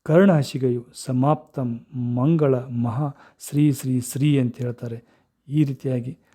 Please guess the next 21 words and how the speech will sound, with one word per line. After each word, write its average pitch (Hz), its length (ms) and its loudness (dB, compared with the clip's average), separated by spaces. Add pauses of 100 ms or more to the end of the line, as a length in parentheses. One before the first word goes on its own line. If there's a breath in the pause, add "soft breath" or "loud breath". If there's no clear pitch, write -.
(160)
ಪ್ರತಿಯೊಬ್ಬರೂ 165 600 0
ಸಹ 120 280 -12 (280)
ಇದು 127 120 -12
ಯಾವುದೇ 131 640 -2 (120)
ಜಾತಿಗೆ, 131 760 -6
ಯಾವುದೇ 135 580 0 (180)
ಧರ್ಮಕ್ಕೆ 165 560 2
ಸೀಮಿತವಾಗಿರುವಂಥ 135 800 2
ಕೃತಿ 147 400 0
ಅಲ್ಲ. 135 200 6 (500 soft breath)
ಇದು 143 100 -4
ಎಲ್ಲರೂ 196 540 6
ಸಹ 180 220 0
ಮಾನವ 143 560 -2
ಧರ್ಮಕ್ಕೆ 139 520 -2
ಸಂಬಂಧಿಸಿದ 135 760 -4
ಕೃತಿ 147 380 0
ಇದು. 131 220 2 (460 soft breath)
ಇದನ್ನೆಲ್ಲರೂ 151 640 4
ಓದಿ 147 520 4
ಅರ್ಥೈಸ್ಕೊಂಡ್ರೆ 131 920 -4